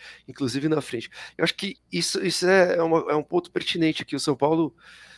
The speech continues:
tá marcando pouco, né, meu? Recuperando pouco as bolas. Vocês sentem isso aí? E os números mostram isso, né? Hoje eu tava vendo que o,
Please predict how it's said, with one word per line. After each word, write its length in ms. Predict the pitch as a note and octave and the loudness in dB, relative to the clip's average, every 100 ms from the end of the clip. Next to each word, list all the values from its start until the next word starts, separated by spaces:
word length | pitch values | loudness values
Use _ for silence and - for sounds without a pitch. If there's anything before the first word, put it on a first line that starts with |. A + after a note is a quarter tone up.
| - - - _ | -20 -20 -20 _
tá 920 | C3+ C3+ B2+ B2 A2+ G2 F2+ E2+ F2 F#2 | 2 4 6 6 4 2 2 -2 -4 0
marcando 480 | D#3+ - - A3+ | 2 2 2 0
pouco, 540 | - - D3+ C3 - A#2+ | 0 0 2 2 -2 -2
né, 180 | C#3 C#3+ | -2 -2
meu? 220 | B2+ A2+ | -2 -2
Recuperando 480 | C3+ - D3+ D#3+ E3 | -4 -2 0 0 -2
pouco 240 | E3+ - | -4 -2
as 100 | C#3 | -2
bolas. 320 | G#2+ B2+ B2+ | 2 4 4
Vocês 160 | B2 D3+ | 0 -2
sentem 420 | G3+ F3 C3+ D#3+ | -2 -2 -4 -4
isso 220 | D3 - | -4 -4
aí? 260 | C3 D3 A#2+ _ - - | -4 -4 -8 _ -14 0
E 80 | F3 | 0
os 160 | C#3+ | 2
números 380 | D#3 A3 F#3+ B2+ | 2 4 4 2
mostram 440 | C3+ C3+ - B2+ | 0 0 -2 -6
isso, 240 | A#2+ A2 - | -4 -6 -2
né? 80 | B2 | 0
Hoje 180 | C#3+ D#3 | 0 0
eu 40 | |
tava 200 | D#3+ D#3 | 2 2
vendo 220 | C#3 C#3+ | 0 -6
que 340 | - D3+ C3 - _ - - _ _ _ _ | -8 -6 -8 -8 _ -20 -20 _ _ _ _
o, 880 | C3+ B2+ A#2+ A#2 A2+ G#2+ G#2+ G#2 | -8 -6 -4 -6 -6 -6 -8 -12